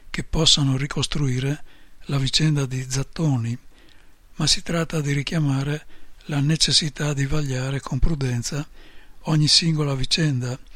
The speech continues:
che ha interessato i lavoratori italiani nel complesso di Auschwitz. Da un lato vanno distinti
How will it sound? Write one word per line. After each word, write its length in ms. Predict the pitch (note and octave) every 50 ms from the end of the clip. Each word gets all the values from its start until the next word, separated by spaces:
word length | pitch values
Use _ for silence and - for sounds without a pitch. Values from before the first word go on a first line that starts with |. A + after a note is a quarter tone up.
| - - - - - - - - -
che 140 | - - D#3+
ha 40 | D#3+
interessato 640 | D3 - D3+ C3+ C#3+ - - F3+ D#3+ D3+ - D3
i 40 | C#3
lavoratori 540 | C3+ C3+ C3+ C#3 C3 C3 - - D#3+ D#3 D3
italiani 640 | C#3 - - E3+ D#3 C#3 B2+ B2 B2+ C3 C#3 D3 D3+ - - - - - - - - -
nel 160 | - D#3+ C#3+
complesso 680 | - - E3 D#3+ - - C3 B2 A#2+ - - E3 D3+ - - - - - - -
di 180 | - C#3+ D3
Auschwitz. 600 | D#3 D3+ C3+ A2+ A2 A2+ A2 A#2+ A#2+ - - - - - - - - - - - - - - - - - - - -
Da 200 | - D#3+ E3+ F#3
un 100 | F3+ F3
lato 400 | D#3+ D#3 D3 C3 - - C#3+ C#3
vanno 320 | C#3+ D#3 D#3 D#3+ D#3 D#3
distinti 720 | D3 C#3+ D#3+ - - - C#3+ C3+ B2+ A#2 - - C#3+ D3